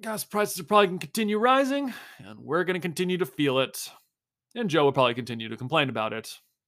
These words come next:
And if you're invested in oil, you're probably making a ton of money right now. So, with that being said, guys, thank you so much for listening to today's podcast. I hope you did enjoy it. I ask that if you did enjoy this podcast, that you please like and share this vi-,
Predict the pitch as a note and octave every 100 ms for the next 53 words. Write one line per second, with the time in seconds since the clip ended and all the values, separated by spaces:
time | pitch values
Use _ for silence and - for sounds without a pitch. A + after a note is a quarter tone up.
0 | _ - A2+ A2+ B2 A#2 B2+ B2 C3+ C3+
1 | D3 D#3+ D3+ B2 C3+ - C#3 C#3+ D3 D3
2 | C3+ D#3 D3+ E3 A2+ G#2 A#2 A#2 A2 _
3 | _ _ _ _ _ _ - - _ _
4 | _ _ A#2+ A2+ G#2 _ _ _ _ _
5 | _ - E3+ D#3+ E3+ D3+ E3+ D#3 E3 D3
6 | D#3+ D3 C3+ C#3+ C3+ C#3 C3 A#2 B2 -
7 | C3+ B2 C3+ C3+ C#3 C3+ C3 B2+ A#2 C3
8 | C3+ C#3 D3+ E3+ - E3 C3+ C3+ B2+ C3
9 | B2+ B2 A#2+ G#2+ A#2+ A2 B2+ A#2 B2+ C3
10 | A3 G3 D3 D3 A#2+ - A2+ A2+ A2 -
11 | B2